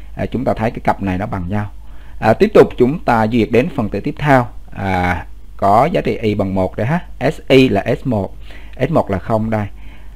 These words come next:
À, ký tự đối xứng của nó là S len S trừ một trừ y là S hai là một đây ha. Chúng ta thấy cặp này nó không bằng nhau.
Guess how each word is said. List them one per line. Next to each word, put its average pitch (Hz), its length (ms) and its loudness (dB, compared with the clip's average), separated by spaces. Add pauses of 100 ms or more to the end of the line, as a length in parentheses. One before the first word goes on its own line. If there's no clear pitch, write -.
À, 110 100 2
ký 175 160 2
tự 170 120 8
đối 143 160 8
xứng 170 220 4
của 120 100 4
nó 113 320 6
là 127 300 2
S - 120 -6
len 120 140 4
S 117 300 -2
trừ 110 160 4
một 92 200 -2
trừ 98 180 0
y 113 200 4 (220)
là 107 200 -4
S - 100 -10
hai 113 340 -2 (120)
là 113 160 -6
một 95 280 -2
đây 104 120 -2
ha. 156 120 -2 (380)
Chúng 131 160 -4
ta 135 100 0
thấy 123 160 2
cặp 113 260 2
này 101 160 2
nó 107 80 0
không 110 200 -2
bằng 95 220 -4
nhau. 107 200 -2